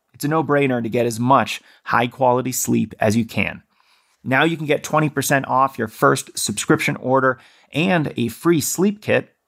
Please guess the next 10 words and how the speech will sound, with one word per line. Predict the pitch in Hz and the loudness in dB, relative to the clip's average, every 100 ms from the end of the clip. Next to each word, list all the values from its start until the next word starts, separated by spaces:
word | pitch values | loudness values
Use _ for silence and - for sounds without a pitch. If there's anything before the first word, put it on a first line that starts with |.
| - | -4
at | 110 110 | -2 0
impossible | 104 - 127 - 120 127 123 101 | -2 2 2 2 -2 -2 -2 -2
dot | 113 107 - _ | 0 0 -2 _
co | - 139 139 156 _ _ | -4 0 2 0 _ _
slash | - 113 107 110 - - | -10 -4 -2 -2 -6 -12
Jason | 101 120 135 - 85 - _ _ - | -2 0 0 -2 -8 -14 _ _ 0
with | 120 - | 0 0
code | - 117 117 - - | -6 0 0 -2 -6
Jason | 117 113 - 110 | 0 0 2 -2
twenty. | 101 107 87 71 | -4 -8 -10 -10